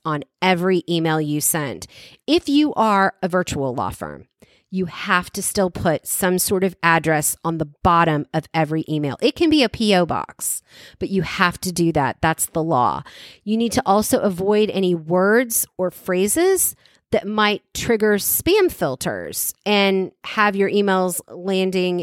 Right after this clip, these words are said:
in spam instead of the inbox. Some of the things that you want to avoid are words like free or why pay more, eliminate debt,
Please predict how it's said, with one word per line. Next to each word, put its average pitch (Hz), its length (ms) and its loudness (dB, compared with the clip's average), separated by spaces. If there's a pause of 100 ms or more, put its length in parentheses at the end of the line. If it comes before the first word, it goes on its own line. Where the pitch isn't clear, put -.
in 165 580 0 (480)
spam 185 840 2
instead 185 480 0
of 165 140 0
the 165 100 -2
inbox. 147 760 -2 (400)
Some 262 460 2
of 214 180 -2
the 208 80 -2
things 220 320 0
that 196 100 -2
you 190 160 2
want 185 260 2
to - 160 -4
avoid 170 680 -2
are 165 260 0
words 170 640 -2
like 151 240 -4
free 226 680 2
or 147 300 0
why 190 300 2
pay 170 280 -4
more, 226 640 2 (360)
eliminate 214 600 0
debt, 214 420 4